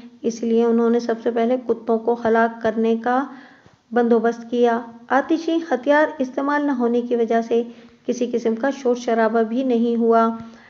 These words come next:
मैंने कोठी में से मुख्तलिफ मकामात पर से, खुसूसन मोतीवाला के bedroom से fingerprints उठवाए हैं।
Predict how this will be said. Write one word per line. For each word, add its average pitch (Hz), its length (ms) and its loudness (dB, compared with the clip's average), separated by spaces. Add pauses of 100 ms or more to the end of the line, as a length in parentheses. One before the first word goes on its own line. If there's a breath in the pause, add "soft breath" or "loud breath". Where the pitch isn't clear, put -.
(200 loud breath)
मैंने 226 220 2
कोठी 233 300 0
में 226 140 2
से 233 120 0
मुख्तलिफ 226 520 -2
मकामात 226 520 0
पर 233 120 0
से, 233 260 -2 (320 loud breath)
खुसूसन 320 520 -2
मोतीवाला 294 500 2
के 294 120 -4
bedroom 277 400 2
से 285 160 0
fingerprints 240 680 -2
उठवाए 233 400 0
हैं। 233 480 -4